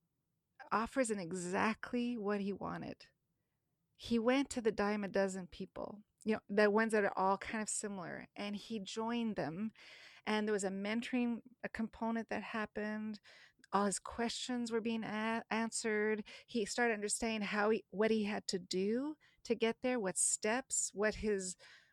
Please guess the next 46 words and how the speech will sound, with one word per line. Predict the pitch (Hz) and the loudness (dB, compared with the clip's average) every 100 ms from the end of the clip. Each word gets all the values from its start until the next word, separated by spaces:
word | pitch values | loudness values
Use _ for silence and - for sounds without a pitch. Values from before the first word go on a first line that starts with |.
| - | 0
what | 202 | 0
his | 196 185 | 0 0
resume | 196 202 214 202 | 0 2 0 -2
or | 196 | 0
C | - - 185 | 0 -2 -4
V | 190 214 240 | -2 0 0
had | 240 | 0
to | 233 | -2
look | 220 233 - | -2 -4 -2
like, | 233 233 - - - | 0 -2 -6 -14 -6
all | 262 311 359 | -2 0 0
these | 320 254 - | 0 -2 -4
things. | 277 254 220 - | -2 -2 -2 -2
And | 220 | -2
he | 226 | -2
just | 277 254 - - _ - | -2 -2 -4 -8 _ -4
kept | - 262 _ | -2 -2 _
pursuing | - 220 - - 269 269 208 190 196 - | -6 -4 -4 -2 0 2 0 -4 -10 2
what | 220 | 4
he | 220 | 4
really | 208 214 214 | 2 2 0
wanted | 247 320 440 294 - - _ _ _ _ _ _ _ | 0 -2 -2 -2 -2 -6 _ _ _ _ _ _ _
with | 226 269 - | 4 4 6
the | 415 | 6
right | 440 453 | 6 6
people, | - 415 - - 160 - _ - | 8 8 8 4 4 0 _ 0
you | 208 | 4
know, | 190 | 6
and | 240 247 | 6 6
that | 269 - | 2 2
goes | 285 254 | 0 0
again | 233 220 247 247 | -4 -2 0 0
with | 208 - | -4 -4
what | 202 - | -4 -2
Steve | - 208 | -4 -6
Farber's | - - 208 | -6 -6 -6
book, | 190 185 - _ _ - | -4 -4 -6 _ _ -8
you | 202 | -4
know, | 185 180 | -2 -2
uh, | 165 | 0
"Love | 214 208 | 2 2
is | 190 | 2
Just | 196 - | -4 -4
Damn | 190 180 | -2 -2
Good | 180 214 | -2 -2
Business." | 277 294 220 165 | 0 0 -2 -4